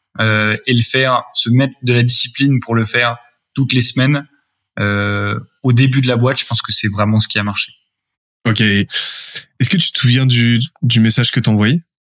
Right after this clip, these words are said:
Speaker 1: Enfin, alors non, parce que, euh, ils étaient extrêmement différents en fonction du profil. Franchement, il y avait, il y a une logique, enfin, à ce niveau-là, je trouve qu'on parle beaucoup de scalabilité de la vente et tout, euh, dans les, euh, dans l'environnement des startups.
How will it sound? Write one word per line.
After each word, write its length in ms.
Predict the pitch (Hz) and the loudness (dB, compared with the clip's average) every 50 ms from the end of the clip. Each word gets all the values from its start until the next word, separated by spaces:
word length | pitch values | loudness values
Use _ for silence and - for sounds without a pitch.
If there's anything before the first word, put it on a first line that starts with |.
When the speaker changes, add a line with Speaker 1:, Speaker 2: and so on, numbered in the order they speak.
| _ _ _ - | _ _ _ -4
Speaker 1:
Enfin, 160 | 107 120 120 | 0 2 2
alors 180 | 113 113 113 117 | 2 2 2 2
non, 300 | 123 131 147 175 226 233 | 4 4 4 4 2 2
parce 200 | - 139 - - | -2 -2 -4 -2
que, 120 | - 127 | 0 0
euh, 340 | 120 117 113 110 110 107 107 104 - - - _ _ _ _ _ _ - | 2 2 2 2 2 2 0 -2 -4 -14 -20 _ _ _ _ _ _ -4
ils 140 | - 113 113 | -2 0 0
étaient 160 | 113 113 - - | 0 0 0 0
extrêmement 480 | 175 147 - - - 165 156 156 156 | 0 0 0 0 0 2 4 4 4
différents 340 | 147 139 131 - 147 147 156 | 4 2 2 0 0 0 0
en 60 | 143 | 0
fonction 240 | 123 127 123 110 131 | 0 -2 -2 0 0
du 140 | 123 117 110 | 0 0 0
profil. 340 | - 131 123 175 160 127 113 - _ _ _ _ _ _ _ _ - | 0 -2 -2 0 -2 -4 -4 -10 _ _ _ _ _ _ _ _ -4
Franchement, 260 | 135 123 - - 165 | -4 -4 0 0 2
il 80 | 156 143 | 2 2
y 20 | |
avait, 300 | 131 127 135 131 131 127 123 - - - 127 127 123 127 - _ _ - | 2 2 2 2 2 0 0 -4 -10 -12 -10 -10 -10 -12 -14 _ _ -6
il 100 | - 117 | 0 2
y 40 | 120 | 2
a 20 | |
une 160 | 120 120 127 131 | 4 4 4 4
logique, 220 | 135 135 131 - - | 4 2 0 0 -2
enfin, 320 | 135 127 117 113 107 110 110 _ _ _ _ _ _ _ _ _ _ - | -2 0 0 0 -2 -4 -6 _ _ _ _ _ _ _ _ _ _ -4
à 80 | 127 123 | -2 -2
ce 180 | - - 147 | -2 0 2
niveau-là, 560 | 139 131 131 135 135 147 160 170 180 170 - - - | 2 2 4 2 2 2 0 0 -2 -6 -14 -18 -16
je 80 | - | -12
trouve 180 | - 147 131 117 | -6 -4 -4 -2
qu'on 240 | 113 131 120 117 113 | 0 0 0 2 2
parle 180 | 123 120 127 | 2 0 0
beaucoup 200 | 131 123 117 143 | 0 -2 -2 -2
de 60 | 131 | -4
scalabilité 640 | - - 139 123 120 120 120 123 123 120 117 131 120 | -2 0 0 0 2 2 2 2 2 2 0 0 0
de 60 | 117 | 2
la 80 | 120 117 | 2 0
vente 320 | 113 123 131 135 127 - | 0 0 0 0 0 -2
et 60 | 113 | -6
tout, 240 | - - 127 127 123 | -4 -2 -2 0 0
euh, 400 | 113 107 107 107 104 104 104 104 101 _ _ _ _ _ _ - | 2 2 0 0 0 -2 -2 -4 -8 _ _ _ _ _ _ -6
dans 160 | - 110 110 | -2 0 2
les, 200 | 110 110 107 107 | 2 2 2 2
euh, 340 | 107 107 107 104 104 104 107 | 2 2 2 0 0 -2 -4
dans 160 | 107 107 113 113 | -2 0 0 2
l'environnement 480 | 113 113 107 113 107 110 107 113 117 | 2 2 2 0 0 0 0 0 0
des 100 | 117 113 | 0 -2
startups. 300 | - - 110 - - 156 | -2 -2 -4 -2 -2 -4